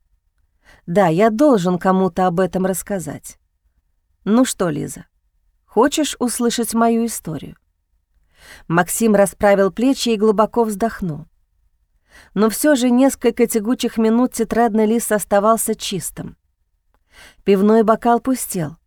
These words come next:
Наконец Максим решительно выдохнул, снял пальто, в котором так и сидел,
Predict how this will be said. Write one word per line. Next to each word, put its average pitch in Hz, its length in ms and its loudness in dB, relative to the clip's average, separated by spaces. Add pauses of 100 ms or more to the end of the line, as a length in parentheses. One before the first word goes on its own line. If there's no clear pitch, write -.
(840)
Наконец 190 580 0
Максим 214 380 0
решительно 214 680 0
выдохнул, 190 640 -4 (540)
снял 226 360 2
пальто, 208 460 2
в - 100 -8
котором 196 420 2
так 190 220 -2
и 208 60 0
сидел, 165 500 -8